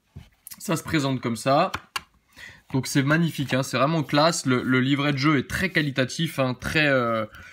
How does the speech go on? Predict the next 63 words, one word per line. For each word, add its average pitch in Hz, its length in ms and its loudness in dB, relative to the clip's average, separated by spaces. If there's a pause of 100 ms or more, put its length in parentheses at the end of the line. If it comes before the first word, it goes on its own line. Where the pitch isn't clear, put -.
(640)
très, 170 260 2
euh, 160 240 4
verni, 139 560 2
enfin 127 160 0
voilà, 113 180 0
très - 200 0
cool. 220 320 2 (300)
Avec 120 220 0
ce, - 180 -2
ce 127 160 -4
côté 131 420 2 (100)
or 147 260 2
et 131 60 2
noir 135 360 2
là, 120 80 0
hein, 143 160 0
qui - 140 -6
est 117 40 -4
vraiment 156 280 2
joli. 123 340 -2
Et 143 60 2
puis 156 160 -2
à - 20 0
l'intérieur, 143 580 2 (560)
bah, 131 240 4
ça 143 140 0
vous 165 180 2
apprend 190 260 2
un 165 60 4
peu 160 180 0
à - 20 4
jouer 151 240 2
et 180 160 4
surtout 165 280 0
vous 170 140 4
avez 160 140 2
les 143 120 2
cartes 165 240 2
de 151 80 2
la 143 120 6
série. - 460 -6 (340)
Donc 135 340 0
vous 131 80 -4
voyez, 143 300 4
donc 139 280 0
moi 170 140 2
ce - 140 -4
qui 156 120 -2
me 151 80 4
manque, 170 540 2 (800)
ce - 160 -10
qui 208 120 4
me 196 60 6
manque 180 240 6
c'est - 120 0
le 139 100 6
Genesect 175 540 2
brillant 127 360 2
que 110 60 -4
j'ai 110 100 -8
toujours 170 180 0
pas 143 120 4
pioché. 180 500 -2